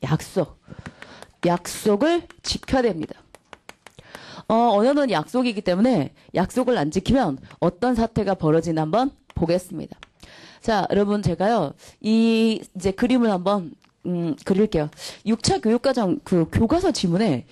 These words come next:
이런 예문이 한번 나온 적이 있어요. 자, 사람들이 이렇게 해서 놓여 있습니다. 제 김이 모락모락 나고 되게 맛있게 생긴 밥이에요. 자, 이것을 밥을인데요. 밥이라고 약속을 했어요. 이것은 이제 자의성이죠.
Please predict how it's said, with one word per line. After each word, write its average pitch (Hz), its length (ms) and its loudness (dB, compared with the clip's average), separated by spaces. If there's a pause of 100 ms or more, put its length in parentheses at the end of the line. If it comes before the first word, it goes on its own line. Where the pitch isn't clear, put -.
(200)
이런 277 260 2
예문이 233 240 2
한번 220 240 -2
나온 170 240 0
적이 185 180 2
있어요. 151 200 -4 (640)
자, 202 280 2
사람들이 240 680 2
이렇게 202 300 0
해서 196 300 2
놓여 165 240 4
있습니다. 185 460 -2 (240)
제 - 140 0
김이 220 260 4
모락모락 180 520 2
나고 143 220 -4
되게 - 240 2
맛있게 - 440 -2
생긴 185 320 2 (220)
밥이에요. - 480 0 (640)
자, 262 140 2
이것을 262 400 2
밥을인데요. 190 960 2 (260)
밥이라고 240 480 2
약속을 226 420 0
했어요. 226 380 0
이것은 262 360 2 (280)
이제 160 400 2
자의성이죠. 185 760 0